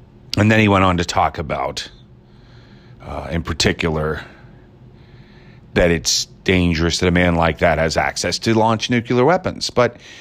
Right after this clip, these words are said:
times have changed, haven't they? Because here we are, um, with only,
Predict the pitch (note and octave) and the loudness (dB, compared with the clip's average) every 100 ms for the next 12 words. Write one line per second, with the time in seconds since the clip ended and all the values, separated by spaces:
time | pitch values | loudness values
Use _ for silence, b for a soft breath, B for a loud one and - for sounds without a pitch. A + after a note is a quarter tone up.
0 | B B - D3+ F#3 D3 F#2 - A#2+ A2+ | B B 0 2 2 0 -2 0 2 2
1 | E2 - F#2+ B2 C3 D3+ D3+ C#3 A2 - | 0 0 0 0 0 0 0 -2 -4 2
2 | G#2 G2 G2 F#2+ - - - - A2+ B2+ | 4 4 2 -2 -6 -10 -14 -8 -2 2
3 | A#2+ A2 G#2+ G#2 G2+ F#2+ b b b b | 4 4 6 4 2 -2 b b b b
4 | b b b _ _ - - E2 E2 D#2 | b b b _ _ -18 -10 -4 -2 -4
5 | D2+ B B B B B B B F#2 F2 | -6 B B B B B B B -4 0
6 | G2+ G2 G2 F#2+ F2+ E2 | 2 2 2 2 0 -4